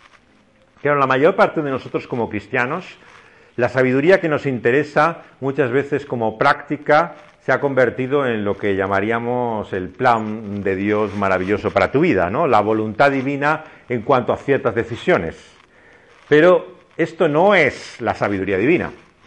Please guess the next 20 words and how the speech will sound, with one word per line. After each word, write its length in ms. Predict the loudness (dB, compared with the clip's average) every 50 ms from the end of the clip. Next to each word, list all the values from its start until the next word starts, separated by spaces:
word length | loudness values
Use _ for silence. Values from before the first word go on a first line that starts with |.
| -6
Claro, 300 | 0 0 2 2 0 -4 -10 -18 _ _ -8
aunque 260 | -8 -6 -2 -4 -4
tiene 280 | -2 0 2 2 2 2
que 140 | 2 4
ver 180 | 4 4 4 4
con 140 | 4 2 2
la 80 | 2
sabiduría 480 | 0 0 -2 -2 0 0 0 2 4 4
de 160 | 4 4 2
Dios, 340 | 2 2 2 2 0 0 -6 -16 -20 _ _ _ _ _ _ _ _ _ _ _
pero 260 | 0 2 2 2 2
meditar 500 | 2 0 0 0 0 2 6 6 6 8
en 80 | 6 4
la 100 | 2 2
sabiduría 520 | 2 0 -2 0 0 -2 0 2 4 4
de 140 | 4 4 2
Dios 260 | 2 0 0 0 -2
no 80 | -4 -6
es 80 | -6 -4
simplemente 840 | -4 -4 -2 -2 -2 0 0 0 -2 -2 0 0 2 0 0 -2